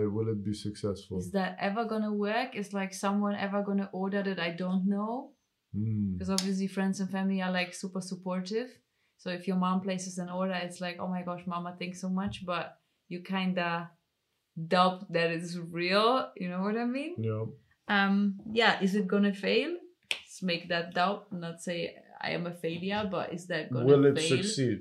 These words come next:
Speaker 1: Will it su-,
Speaker 2: Will
Speaker 1: you were,
Speaker 2: it
Speaker 1: you were
Speaker 2: succeed?
Speaker 1: doubting your odds of success. That's number one.
Speaker 2: Yeah. Then also, what do I know that people will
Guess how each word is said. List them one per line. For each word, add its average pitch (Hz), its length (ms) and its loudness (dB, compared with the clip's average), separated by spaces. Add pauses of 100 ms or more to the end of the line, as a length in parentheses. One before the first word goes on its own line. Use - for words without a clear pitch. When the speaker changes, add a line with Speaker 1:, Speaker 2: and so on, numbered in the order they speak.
Speaker 1:
Will 113 220 0
it 107 120 -4
su-, 113 140 -6
Speaker 2:
Will 120 80 4
Speaker 1:
you 120 60 8
were, 120 80 10
Speaker 2:
it 120 180 0
Speaker 1:
you 127 100 6
were 123 200 6
Speaker 2:
succeed? 107 140 2
Speaker 1:
doubting 127 540 8
your 113 180 6
odds 107 300 6
of 107 120 -4
success. - 840 -6
That's 110 240 -4
number 104 320 0
one. 107 320 0
Speaker 2:
Yeah. 170 400 2 (1120)
Then 185 300 0
also, 180 840 -2 (720)
what 220 400 2
do 196 360 2
I 190 400 2
know 175 1040 2 (880)
that 170 280 0
people 180 480 2
will 160 200 -4